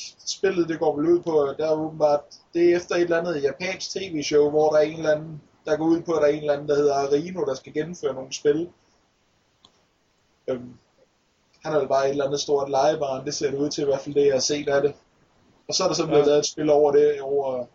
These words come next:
Speaker 1: over den T V-serie, og så bliver man så stillet over for nogle udfordringer, nogle opfundne retrospil.
Speaker 2: Ja.
Speaker 1: Det, det er faktisk rigtig sjovt.
Speaker 2: Og det er nogle, det er lidt nogle, øh, hvad skal man sige, kloninger af klassiske, øh, titler,
Speaker 1: Ja,
Speaker 2: er det ikke det?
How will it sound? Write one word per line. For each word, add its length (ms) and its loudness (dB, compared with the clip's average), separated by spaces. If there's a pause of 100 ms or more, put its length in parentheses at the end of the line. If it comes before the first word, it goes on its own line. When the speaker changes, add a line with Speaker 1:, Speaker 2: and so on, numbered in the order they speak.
Speaker 1:
over 140 0
den 160 -2
T 80 -10
V-serie, 560 -10
og 60 -12
så 240 2 (220)
bliver 140 0
man 80 -12
så 120 -8
stillet 260 -6
over 200 0
for 100 -10
nogle 160 -14 (180)
udfordringer, 640 -4
nogle 320 -14
opfundne 540 -2
retrospil. 720 -4 (920)
Speaker 2:
Ja. 80 -8
Speaker 1:
Det, 260 0 (300)
det 100 -2
er 120 -12
faktisk 340 -2
rigtig 260 -4
sjovt. 360 -2 (1000)
Speaker 2:
Og 160 -6
det 100 2
er 40 2
nogle, 520 0
det 160 0
er 180 -10
lidt 280 -6
nogle, 420 -4
øh, 360 -4 (120)
hvad 180 -4
skal 200 -10
man 80 -4
sige, 280 -8
kloninger 640 -2
af 220 -2
klassiske, 540 -4
øh, 480 -6
titler, 320 -2
Speaker 1:
Ja, 60 0
Speaker 2:
er 60 2
det 60 4
ikke 200 -2
det? 100 -2